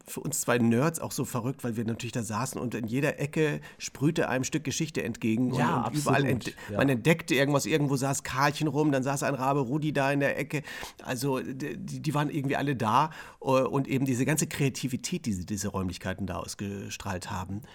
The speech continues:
Speaker 1: Also da, da zehre ich heute noch von. Das ist, äh, ganz komisch. Obwohl ich im Grunde genauso eine Bude auch habe, aber es ist dann doch irgendwie,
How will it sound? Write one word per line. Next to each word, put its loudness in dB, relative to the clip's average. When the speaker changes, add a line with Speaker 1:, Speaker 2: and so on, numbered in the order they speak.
Speaker 1:
Also -6
da, -4
da -6
zehre 0
ich 0
heute 0
noch -2
von. -8
Das -10
ist, -10
äh, -8
ganz -8
komisch. -4
Obwohl 2
ich 0
im 4
Grunde 2
genauso 0
eine 2
Bude 0
auch -2
habe, -4
aber -4
es -10
ist -12
dann -6
doch -6
irgendwie, -4